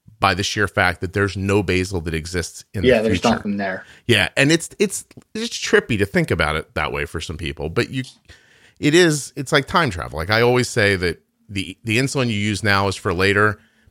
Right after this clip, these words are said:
Speaker 1: but a more specific way to think about it is that the insulin you used before is for now. So
Speaker 2: Right.
Speaker 1: similarly, the insulin that you took away before impacts now the same way.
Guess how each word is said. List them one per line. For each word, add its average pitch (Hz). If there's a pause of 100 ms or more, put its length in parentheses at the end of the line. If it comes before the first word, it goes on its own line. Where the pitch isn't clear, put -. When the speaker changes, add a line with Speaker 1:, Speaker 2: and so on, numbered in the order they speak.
(140)
Speaker 1:
but 101
a 101
more 101
specific 95
way 90
to 82
think 92
about 82
it 80
is 98
that 95
the 90
insulin 92
you 85
used 85
before 85
is 65
for -
now. 69 (500)
So -
Speaker 2:
Right. -
Speaker 1:
similarly, 98
the 95
insulin 98
that 87
you 95
took 101
away 95
before 80 (480)
impacts 78
now 65
the -
same 53
way. 50